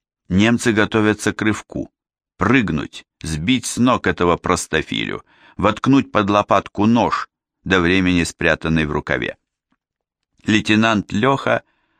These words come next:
опережает их на секунду. Выпущенная из рук винтовка еще падает на настил, когда осназовец выхватывает из-за пояса пистолет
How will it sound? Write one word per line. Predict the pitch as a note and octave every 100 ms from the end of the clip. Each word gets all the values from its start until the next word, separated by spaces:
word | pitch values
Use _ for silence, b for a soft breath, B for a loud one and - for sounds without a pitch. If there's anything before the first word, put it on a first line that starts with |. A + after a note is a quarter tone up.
| -
опережает | F2 - G#2 G2+ G2 A#2+ A#2 G#2+ -
их | G#2 -
на | G2 G2 A2
секунду. | - A2+ - A#2+ F#2+ - - _ _ _ _ _ _
Выпущенная | A#2 D3 C#3 - B2+ A#2+ A#2 A2
из | G#2+
рук | B2 -
винтовка | G2+ G#2 C#3 C3+ - E2 - b b b
еще | G#2 G#2+ - A2+
падает | - A#2 G2+ F2 D#2+ -
на | D#2+
настил, | D#2+ D#2 - - D3 - b b b b b
когда | - F2 E2+ F2+ F2
осназовец | F#2 F2+ F#2+ G#2 G2 G2+ G2 F#2 F2
выхватывает | F2+ - G2 F2 E2 D#2+ D2+
из-за | D#2+ C#2+ D#2+
пояса | - F2 D#2+ -
пистолет | D2 C#2 - C#2+ D2+ A2+